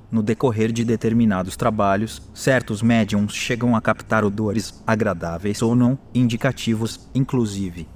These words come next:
da evolução dos espíritos presentes. Tais odores perispirituais não se confundem com aqueles oriundos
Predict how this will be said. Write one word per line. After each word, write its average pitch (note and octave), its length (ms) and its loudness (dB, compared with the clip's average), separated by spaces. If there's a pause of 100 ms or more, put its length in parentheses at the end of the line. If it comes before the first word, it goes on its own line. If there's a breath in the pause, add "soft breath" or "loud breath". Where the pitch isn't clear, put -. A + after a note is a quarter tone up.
da B2 240 2
evolução A2+ 540 0
dos A#2 180 -4
espíritos A#2+ 640 0
presentes. G#2 840 -4
Tais C#3+ 220 2
odores B2+ 400 0
perispirituais A#2 1300 0
não C3 160 4
se - 160 -4
confundem A#2+ 480 0
com A#2+ 180 0
aqueles B2 380 -2
oriundos A#2 420 2